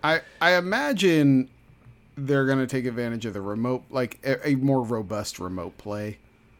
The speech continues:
thing. Because, like, remote play, you can turn it on and off, right?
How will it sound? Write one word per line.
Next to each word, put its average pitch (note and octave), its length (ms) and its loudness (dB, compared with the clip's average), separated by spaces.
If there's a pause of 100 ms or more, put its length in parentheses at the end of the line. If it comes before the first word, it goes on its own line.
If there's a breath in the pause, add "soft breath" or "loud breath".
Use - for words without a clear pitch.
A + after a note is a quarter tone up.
(400)
thing. G#2+ 420 -6 (540)
Because, F#3+ 220 0
like, F#3 160 2
remote G3 300 2
play, D#3+ 180 0
you A#2+ 160 0
can G#2 140 -6
turn F2 240 -8
it D2 60 -10
on C2+ 180 -10
and - 100 -16
off, - 320 -18
right? G2 280 -6